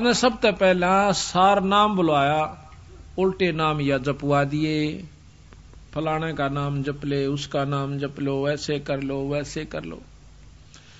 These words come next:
उस सार नाम तक पहुंचना नहीं देता और फिर बीच में इसमें लटका के गधे और कुत्ते की जुनिम घेर देता है।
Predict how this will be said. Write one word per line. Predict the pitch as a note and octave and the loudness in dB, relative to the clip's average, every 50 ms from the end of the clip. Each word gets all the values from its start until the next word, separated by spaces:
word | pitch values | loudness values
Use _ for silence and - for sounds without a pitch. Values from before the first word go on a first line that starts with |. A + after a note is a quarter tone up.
| - - - - | -20 -10 -2 0
उस | G3+ G3 - - | 0 0 0 2
सार | - G3 G#3 G#3+ A3 | 4 6 6 6 6
नाम | A3 G#3+ A3 G#3+ G#3+ G#3 F#3 | 6 4 4 4 4 2 0
तक | A#3 G3+ F3+ - | 0 -2 0 0
पहुंचना | A3+ A#3 A3 F#3 G#3 G3+ G#3 G#3 | 0 0 2 0 0 0 0 2
नहीं | G3+ G3 F#3 | 2 2 2
देता | E3+ F3+ F3 F3 F3 F3 F3 F3 F3 - - - - - - - - - - - - - - - - - - - - - - - - | 2 0 0 0 0 0 0 0 0 -4 -8 -16 -20 -20 -20 -20 -20 -20 -20 -20 -20 -20 -20 -20 -20 -20 -20 -20 -20 -20 -20 -8 -4
और | D#3+ D3+ C#3+ C3+ | 0 0 0 0
फिर | - - C#3+ C#3+ C#3 C3 | -2 -4 -4 -4 -4 -2
बीच | C3+ D3+ E3 D#3+ D#3 - | 0 2 2 2 0 -2
में | C#3+ C#3+ C#3 | -6 -6 -6
इसमें | B2 - C#3+ C3+ B2+ | -6 -6 -8 -8 -6
लटका | C3 C#3 C3 - - F3 E3+ F3+ | -6 -8 -8 -6 -4 -2 -2 -2
के | F3 F#3 D#3+ | -2 -4 -6
गधे | C3+ D3+ F#3+ F3 E3+ | -4 -4 -4 -2 -2
और | D3+ C#3 | -4 -4
कुत्ते | C#3 G3 F#3+ F#3 - F#3+ | -4 -6 -6 -6 -4 -6
की | D#3 C3+ | -6 -4
जुनिम | B2 C3 B2 A#2+ A#2 A#2 | -6 -6 -8 -8 -10 -8
घेर | A2+ A2+ A2+ A2 | -8 -8 -10 -10
देता | A#2+ A#2 G#2+ G#2 - D3 | -10 -10 -12 -10 -8 -8
है। | B2+ A#2 | -8 -8